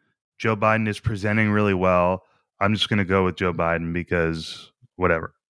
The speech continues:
Trump never spoke to me." But now it's all, it's all different. And, and the independents, could Trump, can Trump get the independents? See, I don't know that he can. That's the thing. So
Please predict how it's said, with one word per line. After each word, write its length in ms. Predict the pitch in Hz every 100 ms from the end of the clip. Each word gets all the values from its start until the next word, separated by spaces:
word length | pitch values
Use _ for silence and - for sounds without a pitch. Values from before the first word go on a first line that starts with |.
| _
Trump 180 | 107 101
never 220 | 95 87
spoke 320 | - 95 85
to 80 | -
me." 160 | 90 87 _ _ _ _ _ _ _ -
But 120 | 113
now 480 | 101 101 104 120 135
it's 200 | 120 -
all, 220 | 120 120
it's 240 | 117 110
all 120 | 123 110
different. 440 | 123 123 98 87 _ _ _ _ _ _ _ _ _ _ _ _ _ _ _ -
And, 420 | 110 101 98 98
and 420 | 107 101 95 101 -
the 200 | 107 107
independents, 800 | 110 113 110 113 120 131 - - _
could 240 | - 131
Trump, 460 | - 131 127 127 _
can 180 | - 120
Trump 400 | - 123 135 -
get 200 | 117 117
the 160 | 120
independents? 840 | 110 110 - 107 113 90 87 - - _ _
See, 340 | - - 113 - _ _ _ _ _ _
I 100 | -
don't 180 | 123 117
know 120 | 113
that 100 | 113
he 60 | 117
can. 600 | - - 143 151 98 82
That's 220 | 101 -
the 80 | 117
thing. 340 | - 131 107
So 380 | 92 110 101 98